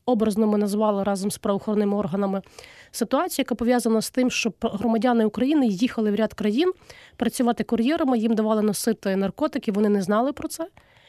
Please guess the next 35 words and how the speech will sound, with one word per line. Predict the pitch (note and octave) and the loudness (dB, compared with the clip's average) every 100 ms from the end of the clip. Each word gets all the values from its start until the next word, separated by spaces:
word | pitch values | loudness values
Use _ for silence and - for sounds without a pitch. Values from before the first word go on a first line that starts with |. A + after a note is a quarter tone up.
| _ | _
Потім | - A#3 A#3 | -4 0 2
їх | A3 A3 | 2 0
виявляли | A3+ A3 G#3 A3+ G#3+ G3+ F#3+ - - _ _ - | 2 2 4 2 2 0 -4 -14 -20 _ _ -2
правоохоронні | A#3 A3+ - A#3+ A3 | 2 2 2 2 4
органи | A3 F#3+ G#3+ | 2 2 0
тих | - G#3+ | 0 -4
країн | - B3 C#4+ F4+ | 0 0 2 2
і, | A3 | 0
звичайно, | G3+ G#3+ C#4 C#4 B3+ | 0 0 2 2 2
засуджували. | G3+ A3 A#3+ G#3 F#3 E3 - - - - - | 2 0 0 0 -2 -6 -12 -18 -20 -12 0
Ми | |
маємо | A3+ C4+ C4+ C4 | 2 4 4 2
таку | A#3 - | -2 -2
ситуацію, | A3+ B3 A#3 A3+ G#3 G#3 G3 | -2 -2 0 0 -2 -4 0
мали | A3+ F#3+ | 0 0
таку | - - | -6 -12
ситуацію, | G3 G#3 G3 G3 | -8 -6 -4 -6
властиво, | G3+ - G3+ | -6 -2 -4
по | F#3 | -2
Бразилії, | F3+ G3+ F#3+ D4+ F4 | -4 -2 -2 0 0
двох | C4+ C4+ | 0 -2
громадяни | A3+ B3+ B3 B3 A#3+ | 0 -2 0 0 0
України, | A3+ - A3+ A#3 G#3+ | -2 -2 0 0 -2
в | G3+ _ _ _ | -4 _ _ _
Таїланді | - G3+ G3+ C4 E4 D4 | -2 0 0 0 0 0
двоє | B3+ C#4 | 0 0
громадян | A#3+ B3 A#3+ A#3+ A#3 | 0 0 0 0 0
засуджені | A3+ B3 A3 G#3+ | 0 0 0 0
до | F#3 | -2
двадцяти | G#3 - G#3+ | -4 -4 -6
п'яти | G#3 G#3+ | -6 -4
років, | G#3 G#3+ F#3+ | -4 -4 -6
в | F#3 | -4
Російській | - C#4+ - B3+ | -2 -4 -2 -6
Федерації | - A3 A#3+ A#3+ - G#3+ G#3+ | -2 0 0 0 -2 -4 -4